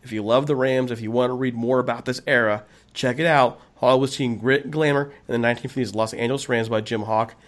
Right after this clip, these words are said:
It's well worth your time. Okay, so a couple of these questions here really zone in on Mike, because I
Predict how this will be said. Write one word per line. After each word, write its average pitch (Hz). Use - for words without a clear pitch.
It's 131
well 113
worth 110
your 101
time. 85
Okay, 135
so -
a 160
couple 240
of 208
these -
questions 175
here 165
really 175
zone 160
in 151
on 127
Mike, 120
because 131
I 147